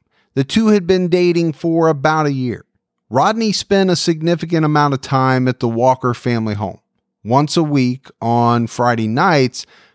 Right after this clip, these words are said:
Carla and Rodney would go out on a date night or they would hang out with friends. Their young relationship seemed as if it was right out of a romantic movie.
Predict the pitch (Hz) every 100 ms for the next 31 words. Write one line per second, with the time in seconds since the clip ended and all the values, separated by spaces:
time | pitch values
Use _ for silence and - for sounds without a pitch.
0 | _ - 185 226 214 196 175 170 165 170
1 | 170 147 151 139 143 139 139 131 131 131
2 | 131 120 127 107 123 - _ _ _ _
3 | 113 110 107 110 113 113 113 110 _ 117
4 | 117 120 110 123 123 117 110 98 104 104
5 | - - 180 180 131 117 - - _ _
6 | _ 147 160 165 185 202 190 185 180 170
7 | - 92 - 104 - _ _ - 139 143
8 | 147 143 135 131 131 123 127 143 131 135
9 | 117 127 139 156 156 147 139 131 127 123
10 | 135 135 131 131 139 135 139 123 - 117
11 | 107 85 -